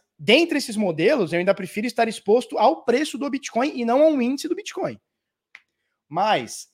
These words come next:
cada um é cada um, eu não sou o dono da verdade, tá? É isso. Então, eh, Foxbit, B T G Pactual,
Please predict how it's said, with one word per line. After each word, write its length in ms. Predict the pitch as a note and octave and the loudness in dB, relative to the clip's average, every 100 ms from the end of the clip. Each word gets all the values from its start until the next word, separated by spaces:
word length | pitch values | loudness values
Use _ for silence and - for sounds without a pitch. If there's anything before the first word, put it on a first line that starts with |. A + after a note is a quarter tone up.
| _ | _
cada 280 | - F3 E3 | -2 0 0
um 120 | F#3 | 0
é 40 | F#3+ | -2
cada 260 | F3+ D#3+ | -2 0
um, 120 | D3+ | 0
eu 60 | F3 | 0
não 80 | F3 | -2
sou 200 | E3+ D#3+ | -4 -2
o 20 | |
dono 180 | D#3+ D#3+ | -2 -2
da 120 | D3+ | -2
verdade, 720 | C#3+ A#2+ G#2+ F#2 - - - _ _ _ _ _ | -2 -4 -8 -10 -10 -16 -20 _ _ _ _ _
tá? 260 | - D3+ G#3 _ _ _ _ _ _ _ _ _ | -10 -10 -10 _ _ _ _ _ _ _ _ _
É 120 | B2+ G#2 | -10 -10
isso. 320 | F2 - _ _ _ _ _ _ | -12 -20 _ _ _ _ _ _
Então, 400 | F#3 A3+ C4 B3+ | 2 2 2 -2
eh, 520 | F#3 F3+ E3+ E3+ D#3+ - | 0 4 6 6 2 -2
Foxbit, 640 | - G#3+ F#3+ F#3+ C4 - | 0 0 0 -2 -2 -2
B 120 | G#3+ G#3 | -4 -2
T 120 | G3+ | -2
G 120 | F#3+ | -4
Pactual, 680 | G3 F#3+ B3 G3 G3+ G3 | -4 -6 0 2 2 0